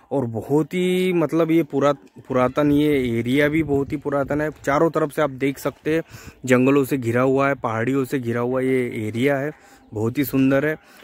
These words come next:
और माँ भवानी की कृपा से यहाँ पे बहुत ही जागृत मंदिर है। अभी भी आप देख सकते हैं, बहुत से लोग आए हुए हैं, जिन्होंने अभी, आ, आरती वगैरह चल रही है यहाँ पे।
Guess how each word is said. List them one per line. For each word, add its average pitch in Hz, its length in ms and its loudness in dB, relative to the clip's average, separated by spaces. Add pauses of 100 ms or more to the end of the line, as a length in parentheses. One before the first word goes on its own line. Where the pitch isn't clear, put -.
(100)
और 139 100 0
माँ 143 220 2
भवानी 120 420 0
की 156 160 -6
कृपा 139 380 -4
से 147 160 -4
यहाँ 131 280 -2
पे 151 120 -2
बहुत 123 300 -2
ही 143 40 -2
जागृत 127 420 2 (420)
मंदिर 123 400 2
है। 156 140 0 (400)
अभी 131 180 2
भी 143 80 4
आप 143 120 4
देख 135 240 2
सकते 135 280 -2
हैं, 131 80 0
बहुत 123 200 0
से 143 120 0
लोग 135 220 2
आए 117 180 2
हुए 135 220 2
हैं, 131 60 0
जिन्होंने 127 400 0
अभी, 127 260 -4 (160)
आ, 117 120 -6
आरती 117 580 -4
वगैरह 120 280 2
चल 113 180 0
रही 117 180 0
है 123 140 0
यहाँ 110 240 -4
पे। 147 120 -6